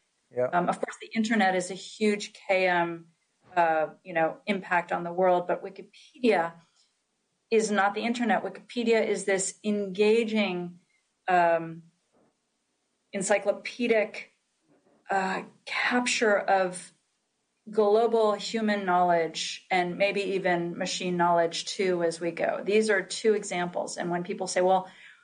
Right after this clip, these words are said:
Speaker 2: you know, what should we do?" I'm like, "Well, we could do something like a wiki, or we could create something like a periodic table," and people know what I'm talking about, or I talk about events. I think right now what's, um,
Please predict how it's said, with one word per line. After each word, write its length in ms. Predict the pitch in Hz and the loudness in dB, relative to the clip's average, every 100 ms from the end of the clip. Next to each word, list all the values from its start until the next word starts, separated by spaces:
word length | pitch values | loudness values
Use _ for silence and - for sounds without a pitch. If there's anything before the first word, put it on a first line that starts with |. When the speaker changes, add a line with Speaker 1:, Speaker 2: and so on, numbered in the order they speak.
| _ - | _ -10
Speaker 2:
you 100 | 202 | 0
know, 340 | 185 175 175 - | 2 2 -2 -6
what 260 | 185 214 | 0 0
should 200 | 214 214 | 2 -2
we 120 | 208 208 | -2 2
do?" 200 | 247 208 | 4 4
I'm 140 | 180 | 2
like, 220 | 170 165 | -2 -2
"Well, 100 | 185 | 0
we 120 | 190 | 0
could 300 | 208 214 185 - _ - | 0 -2 -4 -10 _ -4
do 140 | 214 214 | 0 2
something 360 | - 208 202 | 0 0 2
like 220 | 185 180 | 2 2
a 80 | 202 | 2
wiki, 400 | 220 240 226 175 | 2 2 -2 -4
or 180 | - 180 | 0 0
we 160 | 185 190 | 0 0
could 340 | 202 185 180 _ _ _ - | 0 0 0 _ _ _ -20
create 340 | - 214 190 190 | -4 0 2 0
something 320 | 196 185 202 | -2 -4 0
like 160 | 185 180 | 0 0
a 60 | |
periodic 380 | 180 185 180 180 | -2 0 0 -2
table," 200 | 220 214 | -2 0
and 100 | 185 | -2
people 220 | 247 220 | -2 -2
know 240 | 190 190 202 | 2 4 4
what 100 | 196 | 2
I'm 120 | 175 | 0
talking 380 | - 170 - 165 | -2 -4 -4 -6
about, 240 | 156 - | -6 -4
or 380 | - 185 160 - _ _ _ 180 | 0 2 2 -4 _ _ _ -2
I 40 | |
talk 260 | 175 165 175 | 0 0 0
about 240 | 170 165 | -2 0
events. 560 | 170 165 - - - - _ _ - | 0 -2 -4 -8 -10 -10 _ _ -8
I 60 | - | -2
think 260 | 247 247 | 0 2
right 240 | 220 202 202 | 2 0 0
now 440 | 196 190 190 185 - | 2 4 2 0 -6
what's, 520 | 190 180 - - - - | -6 -4 -4 -6 -6 -2
um, 520 | 180 170 165 170 | 0 0 -2 -6